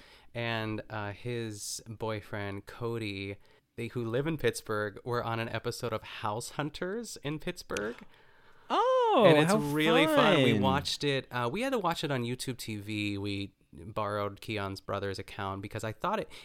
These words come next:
Speaker 1: it might eventually be on, um, not Paramount Plus. There's so many pluses these days. Discovery Plus, maybe?
Speaker 2: Mm.
Speaker 1: I feel like that's
Speaker 2: I
Speaker 1: like an
Speaker 2: think it's
Speaker 1: H G T V.
Speaker 2: Discovery Plus.
Speaker 1: Yeah.
Speaker 2: Yeah.
Speaker 1: Um, so, you know, once it's eventually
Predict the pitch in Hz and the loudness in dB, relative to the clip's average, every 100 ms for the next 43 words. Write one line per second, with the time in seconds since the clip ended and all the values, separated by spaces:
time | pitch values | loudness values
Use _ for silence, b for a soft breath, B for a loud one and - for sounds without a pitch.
0 | B 226 233 165 202 262 143 139 160 - | B -4 -2 -2 -2 -2 -4 -2 -4 -4
1 | 135 117 - 113 120 117 117 113 113 110 | -6 -6 -6 -6 -6 -4 -4 -4 -6 -8
2 | 107 107 101 98 98 104 _ _ - 127 | -8 -8 -6 -6 -8 -12 _ _ -14 -12
3 | - - 127 101 95 - 104 104 - 101 | -10 -8 -6 -4 -6 -6 -8 -8 -8 -10
4 | - 127 117 95 104 95 98 98 92 98 | -8 -6 -6 -6 -8 -10 -12 -12 -10 -8
5 | 95 117 - 127 165 202 233 226 208 202 | -8 -8 -6 -4 -4 -4 -6 -6 -2 -2
6 | 202 214 185 180 175 165 123 - 123 135 | -2 -2 -4 -4 -4 -2 -4 0 2 2
7 | - 104 113 110 98 92 87 120 110 82 | 0 -2 0 2 2 2 0 0 0 0
8 | 85 B B B B B 139 139 127 123 | -6 B B B B B 4 6 4 2
9 | - 135 123 120 117 135 113 120 151 - | 2 4 4 4 2 2 2 2 0 0
10 | 131 123 117 117 - 110 107 104 101 | -2 0 0 -4 -4 -2 -2 -2 -4